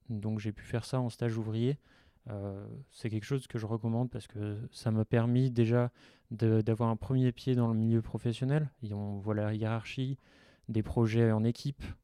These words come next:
euh, de la gestion de projets sur des, sur des colonies, et cetera. Donc, belle première entrée en matière. Et ensuite, en quatrième année, on demande des stages un peu plus spécifiques.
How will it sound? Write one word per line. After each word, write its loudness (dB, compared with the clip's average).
euh, -2
de -6
la 2
gestion -2
de -2
projets 4
sur -6
des, -4
sur -8
des -4
colonies, 0
et -2
cetera. -6
Donc, -2
belle 4
première 2
entrée -2
en 4
matière. 0
Et 2
ensuite, -4
en 0
quatrième -2
année, 2
on -2
demande -2
des 0
stages -2
un -4
peu -6
plus -10
spécifiques. -6